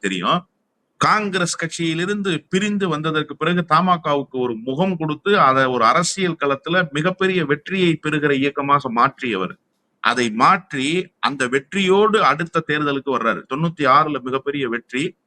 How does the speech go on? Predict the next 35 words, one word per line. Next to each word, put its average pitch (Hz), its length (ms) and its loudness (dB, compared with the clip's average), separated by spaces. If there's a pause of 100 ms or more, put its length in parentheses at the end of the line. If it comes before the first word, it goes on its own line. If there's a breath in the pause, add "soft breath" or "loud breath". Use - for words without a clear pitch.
(280)
தொண்ணூத்தி 180 380 2
ஆறு 160 180 4
வெற்றிக்கு 151 360 -6
பிறகு 175 220 -2
ரெண்டாயிரத்தி 160 540 0
ஒண்ணு 156 260 0 (600)
ஜெயலலிதா 147 380 2
அம்மையாரோட 127 400 0
கூட்டணி. 120 320 -4
ஆனா 131 160 0
ஜெயலலிதா 139 460 0
அம்மையா 110 260 0
அவங்க 101 380 -2
வெயிட்டிங்ல 139 580 0
வச்சுதான் 117 340 -2
அந்த 95 140 -6
கூட்டணிக்குள்ள 95 460 -6 (100)
சேர்த்தாங்க. 78 360 -6 (640 soft breath)
அதே 190 240 2
மாதிரி 214 260 2
ரெண்டாயிரத்தி 185 640 2
நாலுல 160 480 2
தேசிய 180 400 -2
ஜனநாயக 156 440 0
கூட்டணியிலிருந்து 139 800 -2 (220)
மதிமுக, 143 560 0 (140)
பாமக, 135 520 2
திமுக 127 340 -2
எல்லாம் 123 220 2
வெளியேறியதற்கு 120 680 -2
பிறகு, 127 220 0
முரசொலி 127 360 -4
மாறன் 101 280 -2
மரணத்துக்கு 107 440 -2
பிறகு 82 320 -6